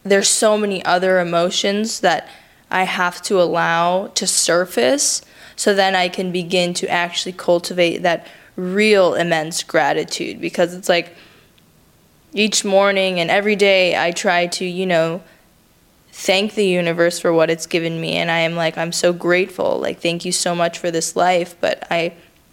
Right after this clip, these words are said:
spoke about this with my advisor. I was just like,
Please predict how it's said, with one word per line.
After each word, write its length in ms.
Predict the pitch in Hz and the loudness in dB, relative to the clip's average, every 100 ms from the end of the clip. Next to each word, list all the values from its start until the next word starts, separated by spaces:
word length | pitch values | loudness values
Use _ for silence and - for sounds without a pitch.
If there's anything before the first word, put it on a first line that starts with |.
| _ _ _ _ _ _ _ _ | _ _ _ _ _ _ _ _
spoke 300 | 220 190 180 | -2 0 2
about 220 | 180 175 | 2 2
this 160 | 180 - | -2 -6
with 120 | 202 | -4
my 140 | 185 170 | 0 0
advisor. 720 | 170 180 180 214 240 196 175 | 0 -2 2 2 2 2 2
I 40 | - | 0
was 240 | 180 185 | -2 -4
just 200 | 196 - | -6 2
like, 180 | 180 175 | 2 0